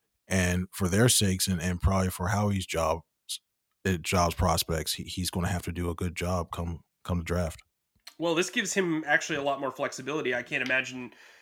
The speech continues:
Speaker 2: uh, he's going to allow <laughs> somebody else to spend those picks, or Jeffrey Lurie for that matter, before signing off on this. You know, you can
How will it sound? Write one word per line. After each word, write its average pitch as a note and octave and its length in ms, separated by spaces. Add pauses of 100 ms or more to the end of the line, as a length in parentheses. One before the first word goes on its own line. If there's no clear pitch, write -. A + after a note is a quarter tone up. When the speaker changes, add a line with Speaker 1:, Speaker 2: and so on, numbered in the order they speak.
(240)
Speaker 2:
uh, A#2 540
he's C3+ 340
going D3 320
to B2+ 720
allow B2+ 580 (260)
<laughs> F3+ 220
somebody D3+ 360
else D3 180
to C#3+ 60
spend C3+ 280
those C3 180
picks, - 760
or C3+ 300 (100)
Jeffrey B2+ 260
Lurie C3 260
for B2+ 100
that A2+ 180
matter, A2+ 260
before A#2+ 240
signing A#2+ 300
off A#2+ 180
on A#2 140
this. G#2 280 (960)
You G3+ 120
know, G3 200 (220)
you F#3 240
can E3 360